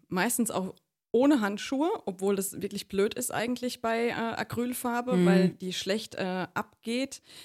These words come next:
Speaker 1: Und, aber das, ja, man kann halt nochmal mit den Händen ganz andere Effekte erzielen und gerade wenn die Farbe flüssig ist, dann einfach schön verteilen. Und von daher macht
Speaker 2: Boah, ich
Speaker 1: das schon
Speaker 2: spür das grad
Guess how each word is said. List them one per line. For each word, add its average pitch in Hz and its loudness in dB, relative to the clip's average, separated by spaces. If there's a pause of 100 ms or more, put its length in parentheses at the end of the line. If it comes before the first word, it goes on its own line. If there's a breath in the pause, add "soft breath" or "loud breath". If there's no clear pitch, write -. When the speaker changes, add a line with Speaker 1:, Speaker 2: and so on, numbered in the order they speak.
(420 soft breath)
Speaker 1:
Und, 190 -2 (200)
aber 185 2
das, 180 -4 (220)
ja, 180 -2
man 190 -2
kann 196 -2
halt 180 -2
nochmal 175 -2
mit 165 -2
den 160 -4
Händen 165 -4
ganz 151 -4
andere 156 -4
Effekte 156 -6
erzielen 180 -2
und 151 -4
gerade 160 -6
wenn 160 -2
die 160 -8
Farbe 165 -4
flüssig 196 0
ist, 165 -2
dann 160 -4
einfach 156 -8
schön 165 -4
verteilen. 160 -4 (680 soft breath)
Und 156 -8
von 170 -6
daher 156 -2
macht 160 2
Speaker 2:
Boah, 165 -2
ich - 6
Speaker 1:
das 180 4
schon 220 2
Speaker 2:
spür 233 12
das - 6
grad 190 10